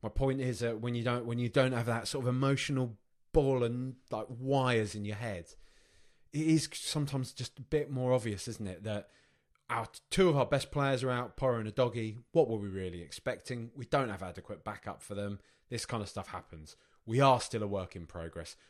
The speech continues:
We do still need to add more players to this. It's just kind of how it's gonna be, isn't it? Um, Snake says, "Why does Ange have to be perfect in his first season?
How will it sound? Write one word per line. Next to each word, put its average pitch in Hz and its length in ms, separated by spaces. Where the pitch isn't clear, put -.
We 113 80
do 127 200
still 98 220
need 90 200
to 87 100
add 82 160
more 82 120
players 78 320
to - 80
this. 82 240
It's - 240
just - 240
kind 120 160
of 104 60
how 98 200
it's 101 200
gonna 107 160
be, 127 200
isn't 104 200
it? 82 120
Um, 110 640
Snake 143 420
says, 131 440
"Why 139 180
does 135 200
Ange 131 240
have 131 140
to - 60
be 110 100
perfect 120 540
in 107 60
his 104 100
first 104 300
season? 147 500